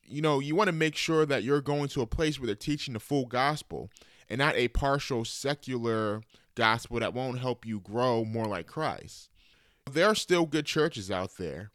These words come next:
'cause I go to one and I could recommend many,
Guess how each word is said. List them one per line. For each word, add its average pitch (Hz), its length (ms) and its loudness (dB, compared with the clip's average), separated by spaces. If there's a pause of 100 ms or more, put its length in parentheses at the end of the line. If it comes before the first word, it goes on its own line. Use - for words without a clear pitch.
(300)
'cause 120 140 -6
I 113 140 8
go 151 220 2
to 139 80 2
one 135 320 -2
and 127 140 -6
I 139 60 0
could 131 180 -12
recommend 127 760 -6 (340)
many, 104 600 -4